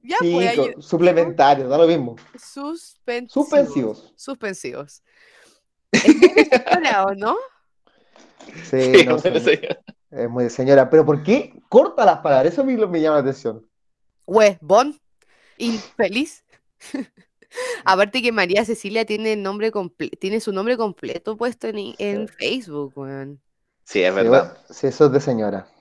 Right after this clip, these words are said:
Speaker 1: Y tiene una
Speaker 2: Totalmente
Speaker 1: foto como de
Speaker 2: señora.
Speaker 1: rosas. Señori-, weón,
Speaker 2: No, para,
Speaker 1: reina
Speaker 2: tengo
Speaker 1: de
Speaker 2: que
Speaker 1: las
Speaker 2: recalcar
Speaker 1: señoras.
Speaker 2: algo respecto a las rosas, que si bien ya lo habíamos dicho, además tiene como un marco,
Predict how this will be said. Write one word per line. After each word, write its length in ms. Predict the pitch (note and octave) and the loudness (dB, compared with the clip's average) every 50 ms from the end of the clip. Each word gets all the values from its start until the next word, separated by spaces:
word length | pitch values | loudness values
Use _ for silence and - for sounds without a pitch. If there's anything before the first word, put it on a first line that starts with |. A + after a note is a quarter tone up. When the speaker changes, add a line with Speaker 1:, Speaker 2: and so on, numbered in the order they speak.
| _ _ | _ _
Speaker 1:
Y 120 | - F#3 | -14 -8
tiene 220 | - G3+ G#3+ A3 A3 | -2 -2 0 0 0
una 120 | A3+ G#3 | 0 0
Speaker 2:
Totalmente 280 | G#3 G#3 G#3+ A3 A3+ A3 A3+ | 0 -2 -2 -6 -8 -10 -8
Speaker 1:
foto 60 | A3+ A3+ | -6 -4
como 160 | A3 G#3+ G#3+ | -2 -2 0
de 80 | F#3+ F3 | 0 0
Speaker 2:
señora. 160 | D#3 C#3 D#3 | -2 -2 -4
Speaker 1:
rosas. 640 | F#3 G#3 - - D3 C#3+ - - - - _ _ _ _ _ _ _ _ _ _ _ _ - - - - - - - | -6 -6 -8 -10 -14 -14 -16 -18 -20 -20 _ _ _ _ _ _ _ _ _ _ _ _ -20 -20 -18 -18 -18 -12 -8
Señori-, 600 | F3 F3+ F3 F3 F3 D#3+ E3+ G3+ B3 D4 D4 - - | -8 -6 -4 -2 -2 -2 0 0 0 0 0 -2 -2
weón, 500 | G3 F#3 G3 G#3+ B3 C4+ C#4 A#3 G3+ F3+ | -2 -2 0 2 2 4 2 2 2 4
Speaker 2:
No, 140 | D3 E3 F3 | 6 6 6
para, 220 | F3+ F#3+ F#3+ G3 A3+ | 8 8 6 6 4
Speaker 1:
reina 180 | B3 D4 D#4 D4+ | 4 2 4 6
Speaker 2:
tengo 100 | - G#3 | 6 6
Speaker 1:
de 60 | G#3 | 6
Speaker 2:
que 60 | G3 | 6
Speaker 1:
las 100 | G3 G3 | 6 4
Speaker 2:
recalcar 320 | F#3 - - - F#3+ F3+ | 4 2 2 2 4 4
Speaker 1:
señoras. 140 | E3+ - G3+ D#3+ | 6 6 6 4
Speaker 2:
algo 80 | G#3+ A3 | 2 0
respecto 400 | A#3 A3+ - A3 G#3+ A3 - A#3+ | -2 -2 -2 -2 -2 -2 0 0
a 20 | |
las 100 | A#3+ A#3 G#3 | 0 0 0
rosas, 320 | G3+ A#3+ A#3+ - C#3+ - - | 0 -4 -4 -4 -8 -10 -8
que 440 | - C3+ C#3 C#3 C#3 C3+ B2+ A#2+ A#2+ - - | -6 -4 -2 0 0 0 0 -2 -4 -6 -8
si 80 | - | -6
bien 80 | D3 D#3 | -4 -2
ya 60 | F3+ | 0
lo 80 | E3+ E3 | 0 0
habíamos 280 | D#3+ E3+ E3+ E3 D#3 C3+ | 0 0 -2 -2 -4 -4
dicho, 420 | C#3+ D#3+ E3+ D#3+ - A#3+ C4 B3 - _ _ _ _ _ _ _ _ - | -4 -4 -4 -6 -8 -8 -10 -10 -10 _ _ _ _ _ _ _ _ -4
además 320 | - - C#3+ D3 F3+ G3 G3+ | -2 -2 0 2 0 0 2
tiene 220 | A#3 B3 B3 A#3+ | 0 0 2 2
como 320 | A#3+ A#3 A3+ A3+ A3+ - - | 4 4 4 4 2 0 -2
un 300 | G#3 G#3+ G3 F#3+ - - - | 0 0 0 -2 -4 -10 -8
marco, 840 | D3 C#3 C#3 C#3 D3 E3+ G#3+ A#3 - - - A#2+ A2 A#2 C3 - | -6 -4 -4 -2 0 0 0 0 -2 -8 -8 -6 -6 -6 -6 -8